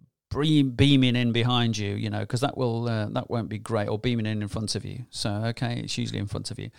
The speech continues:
And then finally, if you're working from home, I fully accept it's difficult if you've got, you know, other people in the house, children, animals, all that sort of stuff.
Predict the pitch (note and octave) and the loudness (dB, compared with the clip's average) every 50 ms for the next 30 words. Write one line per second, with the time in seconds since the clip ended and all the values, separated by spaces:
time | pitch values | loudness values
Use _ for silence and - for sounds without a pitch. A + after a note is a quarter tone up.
0 | - _ _ _ _ _ _ _ _ _ _ _ - F3+ F#3 A3+ G#3 - - C4 | -20 _ _ _ _ _ _ _ _ _ _ _ -2 0 2 2 2 4 6 6
1 | C4+ B3+ G#3+ G3 G3 F3 - F#3 G3 A3+ A#3 - A3 F#3 - E3+ D3+ D3+ C#3+ D3 | 6 6 4 4 2 2 2 6 8 6 6 6 4 2 2 4 6 6 6 6
2 | D3+ D3 D3 C#3 C3+ - - F#3 F#3 F#3 E3+ - - - - E3 - - B2 - | 6 6 4 2 2 2 2 2 2 2 2 2 2 2 2 0 0 -2 -6 -4
3 | - D#3+ E3 D#3+ D#3+ - - E3 E3 - C3 - B2+ A#2+ G#2+ - B2+ A2+ - - | 0 -2 0 0 -2 -2 0 0 0 0 -2 -2 -2 -2 -2 0 0 0 0 -2
4 | B2 A#2+ A2+ A2+ A2+ A2+ A#2+ B2+ C3 C3 - D3 C#3 C3 C3 C3 B2+ B2 A#2 A#2 | -4 -4 -2 0 0 2 2 2 2 2 2 0 0 0 -2 -2 0 0 0 0
5 | B2 B2+ B2+ B2+ - - - - - B2+ C3 C3+ B2+ C3+ C3+ B2+ A#2+ A#2 B2 C3 | 0 0 -2 -2 -4 -4 -4 -2 0 0 0 0 0 0 0 2 4 4 6 6
6 | B2+ A#2+ B2 B2 B2 A#2 A2+ B2 B2+ B2+ A#2+ A2+ - - - - A#2 A2 - - | 6 6 4 4 2 2 2 0 2 2 2 2 2 0 0 0 0 0 0 2
7 | - A#2 A#2 - | 2 2 2 0